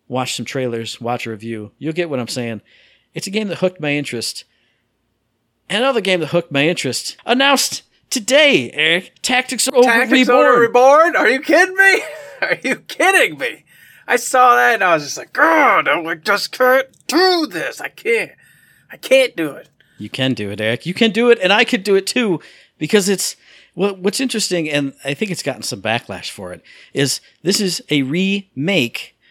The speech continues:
Speaker 1: of the re-release or remaster that was the original Tactics Ogre, went to P S P. Now it's coming out with fully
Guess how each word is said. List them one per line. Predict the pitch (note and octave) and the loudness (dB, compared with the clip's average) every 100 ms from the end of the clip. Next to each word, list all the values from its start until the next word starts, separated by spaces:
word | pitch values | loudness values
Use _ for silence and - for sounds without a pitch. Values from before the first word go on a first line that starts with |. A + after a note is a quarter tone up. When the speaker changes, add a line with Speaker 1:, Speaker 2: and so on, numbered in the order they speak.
| _ - | _ -4
Speaker 1:
of | C#3+ B2+ | -4 -2
the | C3+ | -4
re-release | A2+ D3 E3+ E3+ E3 _ C3+ A#2+ A#2 D3 F#3 F#3+ - | -2 -2 -2 -4 -8 _ -12 -8 -4 -2 -2 -2 -4
or | B2 | -6
remaster | A#2+ D3+ C#3 D3+ D3+ - A2 F#2 - _ _ _ | -4 -4 -2 -2 -2 -6 -10 -10 -16 _ _ _
that | B2 A2+ | -8 -8
was | C3+ G3+ A3 G3+ - - _ _ - | -6 -2 -2 -2 -6 -8 _ _ -10
the | B2 | -6
original | A#2+ A#3+ G#3 F3+ | -2 -2 -2 -6
Tactics | - D#3 C#3+ C3+ - | -2 -2 -2 -6 -2
Ogre, | B2+ A#2 A#2 - _ _ _ | -2 -2 -6 -8 _ _ _
went | B2 D#3 | -4 -4
to | - C3 | -6 -8
P | - C3 | -4 -2
S | - | -4
P. | - A2+ G2+ - _ _ | -6 -8 -8 -14 _ _
Now | A#2+ D#3+ | -2 0
it's | F3 - | 0 -4
coming | E3+ C#3+ C3 | -4 -2 0
out | A#2+ A2+ | 0 -4
with | - | -10
fully | - - B3 E3+ G#2+ | -10 -2 2 2 0